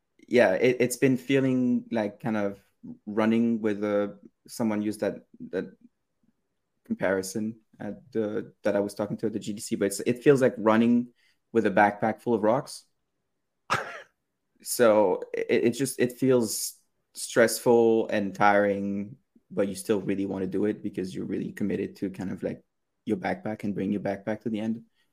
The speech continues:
<laughs> So it, it's, it's been more stressful than I imagined. Um, and it, it's, it never kinda dies down for me. It, it's always, you know, you work on it for three months and you know you've done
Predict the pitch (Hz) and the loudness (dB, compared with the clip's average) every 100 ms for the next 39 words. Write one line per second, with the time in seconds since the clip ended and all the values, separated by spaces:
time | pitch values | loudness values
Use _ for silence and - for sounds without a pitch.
0 | _ _ _ _ - - 143 _ _ _ | _ _ _ _ -8 -6 -10 _ _ _
1 | - - - - - - - _ _ - | -8 -8 -8 -14 -20 -20 -20 _ _ -20
2 | 143 - _ - - 131 127 - - 127 | -20 -20 _ -6 6 8 8 6 6 4
3 | 117 120 120 131 123 113 123 120 120 - | 4 0 2 4 6 6 4 4 0 2
4 | 120 110 104 101 101 92 95 - - - | 0 0 0 0 -2 -4 -6 -10 -14 -12
5 | 101 90 92 - - 104 95 - - - | -8 -8 -8 -10 -8 -8 -8 -12 -16 -2
6 | 113 110 113 - - - _ 123 120 117 | 0 2 0 -2 -8 -12 _ -4 2 4
7 | 120 135 135 139 123 123 120 - 117 113 | 6 4 0 -2 2 2 0 0 0 0
8 | 98 92 - 104 95 104 101 - 104 - | -2 -6 -8 -6 -4 -4 -6 -8 -10 -4
9 | 107 101 98 98 95 95 - _ 110 95 | -2 0 0 0 -4 -10 -16 _ -6 -4
10 | 98 107 107 113 123 113 104 - - 113 | -2 0 2 2 2 0 0 -6 -2 0
11 | 98 95 95 95 95 95 101 107 101 - | 0 -2 -4 -6 -4 -2 0 0 0 -4
12 | 98 95 98 | -4 -2 -4